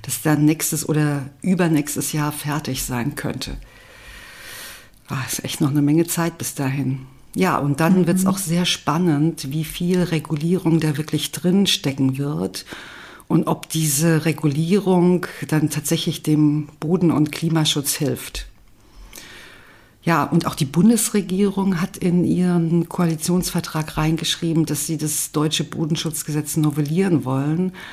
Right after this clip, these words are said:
Speaker 1: Auch da laufen gerade die Konsultationen. Naja, wir wissen noch nichts Genaues, aber wir werden in Zukunft hier im Podcast sicher noch mal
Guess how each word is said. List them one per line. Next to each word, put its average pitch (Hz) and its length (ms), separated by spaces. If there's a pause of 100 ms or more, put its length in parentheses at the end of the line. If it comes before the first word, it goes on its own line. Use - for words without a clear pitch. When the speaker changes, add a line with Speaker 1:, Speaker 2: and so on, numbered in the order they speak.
(240)
Speaker 1:
Auch - 140
da 151 300
laufen 165 360
gerade 151 420
die 151 140
Konsultationen. 151 1300 (880)
Naja, 147 360
wir 147 120
wissen 160 240
noch 147 140
nichts 147 240
Genaues, 170 640
aber 151 280
wir 147 160
werden 151 420
in 147 200
Zukunft - 400
hier 160 160
im 151 100
Podcast 156 460
sicher 156 260
noch 143 220
mal 143 400